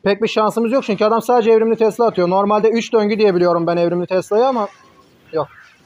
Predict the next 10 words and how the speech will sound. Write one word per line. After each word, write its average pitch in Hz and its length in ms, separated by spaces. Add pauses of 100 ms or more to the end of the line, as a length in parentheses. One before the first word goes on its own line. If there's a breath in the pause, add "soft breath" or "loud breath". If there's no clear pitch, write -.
(320)
Yok 220 140
abi, 302 140
X 202 220
yayına 233 280
havana 226 280
yapabilecek 240 520
hiçbir 254 240
şey 277 140
yok 320 160
ki. 165 160